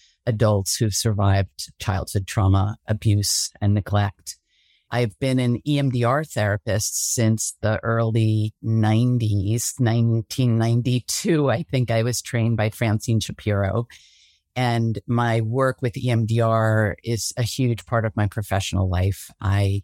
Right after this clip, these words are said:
I teach, I've done research, I do consultation and therapy related to E M D R. And I, you know, released this book with Michael Baldwin in the last year,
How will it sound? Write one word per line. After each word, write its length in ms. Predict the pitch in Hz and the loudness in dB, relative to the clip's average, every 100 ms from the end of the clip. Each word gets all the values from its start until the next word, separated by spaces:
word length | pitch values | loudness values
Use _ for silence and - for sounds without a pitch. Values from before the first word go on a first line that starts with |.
| _ _ _ _ _ | _ _ _ _ _
I 160 | - 107 | -4 -4
teach, 460 | - 185 147 131 - | -2 0 0 0 0
I've 160 | 107 - | -2 0
done 160 | 101 | 0
research, 800 | 101 135 127 - 120 110 - - - _ _ _ | 2 0 0 2 2 0 -6 -14 -16 _ _ _
I 520 | - 113 107 107 101 101 - | -4 -2 0 0 0 -2 -2
do 140 | 113 | -4
consultation 920 | - - 110 - - - 131 - 110 98 | -2 0 0 0 -6 0 0 2 0 2
and 160 | 98 - | 0 0
therapy 440 | 131 123 113 113 | 0 0 0 0
related 460 | 110 107 107 107 98 | 2 2 2 0 -2
to 220 | 101 107 | -4 0
E 60 | |
M 120 | 107 104 | 0 2
D 120 | 107 | 0
R. 380 | 104 101 101 - | 0 0 -2 -2
And 300 | 107 107 107 107 | -2 0 -2 -6
I, 420 | 110 107 107 107 - - - | -4 -2 -2 -4 -12 -18 -2
you 80 | 120 | 0
know, 100 | 110 | 2
released 480 | 117 110 104 - | 2 2 0 -2
this 260 | 123 107 - - | -2 -2 -2 0
book 200 | 117 104 - - - | 0 0 -4 -16 -2
with 280 | 123 - | -2 0
Michael 320 | 117 110 - 107 | 2 2 2 -2
Baldwin 720 | 101 95 104 110 110 117 131 | 0 0 0 2 2 2 0
in 140 | 113 | 0
the 80 | 107 | 2
last 400 | 101 104 98 - | 2 0 -2 -4
year, 340 | 98 101 104 | -2 0 0